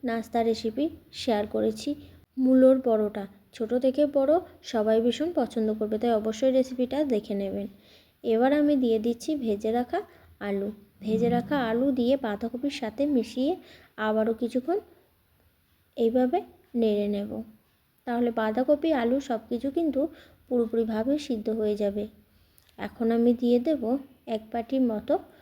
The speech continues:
কড়াইশুঁটি বা মটরশুঁটি, দিয়ে ভালো করে মিশিয়ে নিয়ে কিছুক্ষণ কভার করে রেখে দেব। সম্পূর্ণ নিরামিষ আমি বাঁধাকপির রেসিপিটা শেয়ার করছি। শেষ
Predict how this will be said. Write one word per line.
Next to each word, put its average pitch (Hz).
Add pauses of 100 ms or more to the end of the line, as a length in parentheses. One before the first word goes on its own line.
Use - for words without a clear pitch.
(1000)
কড়াইশুঁটি 214
বা 262 (380)
মটরশুঁটি, 208 (880)
দিয়ে 240
ভালো 240
করে 233
মিশিয়ে 262
নিয়ে 269 (1800)
কিছুক্ষণ 262
কভার 226
করে 277 (460)
রেখে 214
দেব। 208 (2000)
সম্পূর্ণ 247
নিরামিষ 247
আমি 277
বাঁধাকপির 226
রেসিপিটা 254
শেয়ার 254
করছি। 269 (440)
শেষ 220